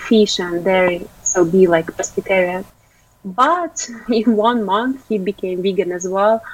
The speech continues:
because he just watching the same stuff I did, and we were learning together. And he was like, "What the reason, what the point to, to do it if we have so many options?" So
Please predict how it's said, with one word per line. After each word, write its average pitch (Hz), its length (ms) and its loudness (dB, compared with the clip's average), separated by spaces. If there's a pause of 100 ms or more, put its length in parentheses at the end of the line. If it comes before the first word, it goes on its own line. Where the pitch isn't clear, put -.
(200)
because 190 300 -4 (120)
he 202 100 -6
just - 580 -4 (300)
watching 208 680 0 (160)
the 185 60 -4
same 196 340 -2
stuff 190 420 -2 (120)
I 185 160 2
did, 185 420 0 (160)
and 175 420 -6
we 196 240 2
were 190 140 0 (120)
learning 208 340 4 (120)
together. 196 420 0 (140)
And 196 140 -6 (100)
he 214 100 2
was 190 200 -4
like, 196 200 -2 (160)
"What 277 200 2
the 202 120 0 (160)
reason, 208 340 -4
what 214 160 -2
the 185 120 -6 (160)
point 214 380 -4 (200)
to, 196 200 -4 (460)
to 208 100 -2 (200)
do 262 60 2 (100)
it 214 340 0
if 208 180 -4 (160)
we 214 80 4 (160)
have 220 180 4 (200)
so - 320 -4
many 208 260 -2
options?" 180 800 -8 (260)
So - 140 -6